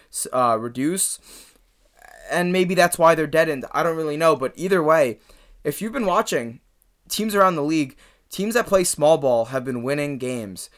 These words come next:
Teams that are fast, that can bunt, that can steal bases, they've been winning games. And guess where the Red Sox are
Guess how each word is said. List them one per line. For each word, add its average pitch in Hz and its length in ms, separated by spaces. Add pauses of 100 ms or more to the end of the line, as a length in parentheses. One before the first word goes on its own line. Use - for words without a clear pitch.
(240)
Teams 165 200
that 156 160
are 120 60
fast, 160 540
that 131 120
can 127 140
bunt, 143 400 (160)
that 131 100
can 120 260 (220)
steal 165 380
bases, 147 520
they've 139 140
been 127 140
winning 135 220
games. 113 340
And 123 140
guess 185 260
where 190 160
the 156 100
Red 139 200
Sox 135 320
are 117 440